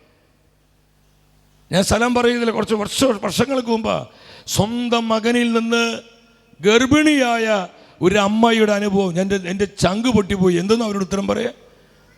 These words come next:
ഭർത്താവ് വളരെ ചെറുപ്പത്തിൽ മരിച്ചു പോയതാ. ഇവന് രണ്ട് വയസ്സുള്ള സമയത്ത് ഭർത്താവ് മരിച്ചു പോയതാ. തൻ്റെ കുഞ്ഞിന് വേണ്ടി ജീവിതം മുഴുവൻ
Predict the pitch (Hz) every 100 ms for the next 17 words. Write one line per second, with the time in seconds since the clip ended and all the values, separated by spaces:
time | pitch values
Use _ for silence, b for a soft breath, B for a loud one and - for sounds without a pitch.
0 | b b _ _ _ 139 160 214 233 254
1 | 247 226 247 - 233 226 247 247 240 247
2 | 220 247 247 240 214 160 - B B B
3 | 175 226 220 214 240 247 240 233 254 226
4 | 226 240 240 226 214 233 233 226 208 233
5 | 233 220 196 156 B B 196 226 226 226
6 | 240 247 247 247 240 240 175 B B 139
7 | 240 247 247 240 254 254